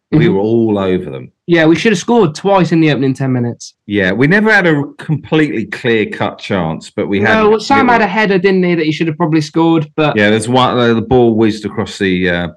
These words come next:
Speaker 2: Yeah, that one
Speaker 1: six-yard
Speaker 2: across the
Speaker 1: box.
Speaker 2: box as well,
Speaker 1: Yeah.
Speaker 2: yeah.
Speaker 1: But we never, I don't feel like we really got a clear-cut chance, but we were all
Speaker 2: No.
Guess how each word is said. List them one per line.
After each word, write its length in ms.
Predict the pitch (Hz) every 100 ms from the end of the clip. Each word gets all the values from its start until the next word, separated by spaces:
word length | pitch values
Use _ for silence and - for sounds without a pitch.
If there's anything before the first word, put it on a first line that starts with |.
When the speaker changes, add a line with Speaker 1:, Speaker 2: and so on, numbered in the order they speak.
| _ _ _
Speaker 2:
Yeah, 240 | 160 156
that 80 | 160 165
one 100 | 170
Speaker 1:
six-yard 80 | 175
Speaker 2:
across 160 | 170
the 60 | 180 143
Speaker 1:
box. 260 | 156 151
Speaker 2:
box 20 |
as 120 | 156 147
well, 300 | 151 147 147
Speaker 1:
Yeah. 80 |
Speaker 2:
yeah. 160 | 147 147 - _ _ _ _ _ _ -
Speaker 1:
But 120 | 120
we 80 | 139
never, 380 | 160 151 147
I 120 | 160 151
don't 220 | 175 165 -
feel 160 | 156 143
like 160 | 135
we 100 | 120
really 420 | 120 123 123 113 107
got 140 | 95
a 60 | 92
clear-cut 480 | - 98 90 -
chance, 280 | - 95 82
but 120 | -
we 140 | 104 113
were 140 | 120 120 -
all 440 | 151 147 143 135 131
Speaker 2:
No. 80 | 127